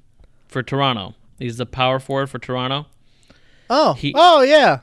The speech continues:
Speaker 1: he knocked the ball out of, I believe it was Draymond Green's hand. Again, turnover
Speaker 2: Okay.
Speaker 1: machine.
Speaker 2: Okay, yeah.
Speaker 1: They're all trying to jump on the ball. It's literally a,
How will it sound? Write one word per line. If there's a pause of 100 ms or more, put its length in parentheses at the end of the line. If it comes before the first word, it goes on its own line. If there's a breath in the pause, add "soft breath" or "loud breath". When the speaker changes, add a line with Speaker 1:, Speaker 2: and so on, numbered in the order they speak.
(420)
Speaker 1:
he
knocked
the
ball (100)
out
of,
I
believe
it
was
Draymond
Green's
hand. (100)
Again,
turnover
Speaker 2:
Okay.
Speaker 1:
machine. (720 soft breath)
Speaker 2:
Okay,
yeah. (260)
Speaker 1:
They're
all
trying
to
jump
on
the
ball.
It's
literally
a,